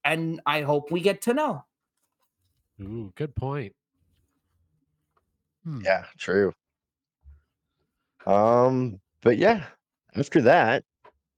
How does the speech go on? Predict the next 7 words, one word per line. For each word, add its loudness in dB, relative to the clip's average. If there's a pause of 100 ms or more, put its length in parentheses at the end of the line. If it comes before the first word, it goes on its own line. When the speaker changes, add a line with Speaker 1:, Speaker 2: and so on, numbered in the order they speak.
Speaker 3:
we -2
get 4
Renee 4
Paquette 2 (600)
backstage 2
with 2
the 2